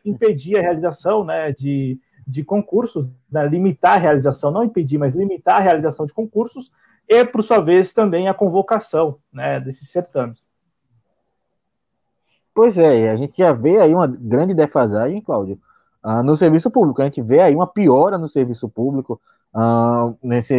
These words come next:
Speaker 2: entra no judiciário, já é um serviço muito moroso, o judiciário já é o, dos três poderes, talvez seja deles o mais moroso, o mais demorado, o mais travado. Ah,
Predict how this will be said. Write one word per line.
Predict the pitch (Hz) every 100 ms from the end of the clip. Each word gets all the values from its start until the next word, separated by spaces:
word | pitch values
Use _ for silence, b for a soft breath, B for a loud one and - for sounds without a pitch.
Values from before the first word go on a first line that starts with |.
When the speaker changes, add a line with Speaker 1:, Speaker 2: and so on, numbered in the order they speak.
| 127
Speaker 2:
entra | 135
no | 143
judiciário, | 127 131 131 - 117 131
já | 117 131
é |
um | 143
serviço | - 127 131 139
muito | 139 151
moroso, | 147 139 123 151 156 123 - _ -
o | 107
judiciário | 127 131 135 131
já | 139
é | 160
o, | 156 143
dos | 135 123 135
três | 156 180
poderes, | - 143 139 151
talvez | 127 139
seja | 143 131 131
deles | 127 131 - _ _
o | 120
mais | 135 139
moroso, | 151 143 127 151 139
o | 135
mais | 127 135
demorado, | 143 143 127 127 139
o | 131
mais | 131 135 - _ _ _
travado. | 143 143 127 107 135 151 120 107 - _ _ -
Ah, | 117 117 120 120